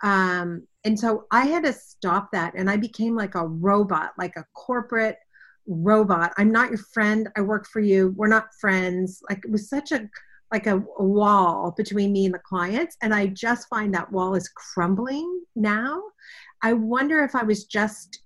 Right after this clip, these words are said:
starting out, if that would, if it's gonna make it trickier for designers to just be aware of drawing a line in the sand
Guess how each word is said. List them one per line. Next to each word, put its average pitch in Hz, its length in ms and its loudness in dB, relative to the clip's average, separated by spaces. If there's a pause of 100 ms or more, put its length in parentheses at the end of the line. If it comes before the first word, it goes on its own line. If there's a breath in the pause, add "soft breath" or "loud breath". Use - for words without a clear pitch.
(140)
starting 190 580 0
out, 190 260 -2
if 170 180 -8
that 180 260 -2
would, 180 200 -2 (300)
if 196 100 -6
it's 214 140 -6
gonna 214 180 2
make 196 180 0
it - 120 -10
trickier 202 560 -2
for 185 180 -6
designers 165 640 -4
to 240 120 -10
just - 280 -8
be 339 140 4
aware 190 920 0 (600)
of 185 200 0 (640)
drawing 214 500 2
a 196 40 2
line 190 520 4
in 190 140 2
the 185 80 0
sand 180 640 -2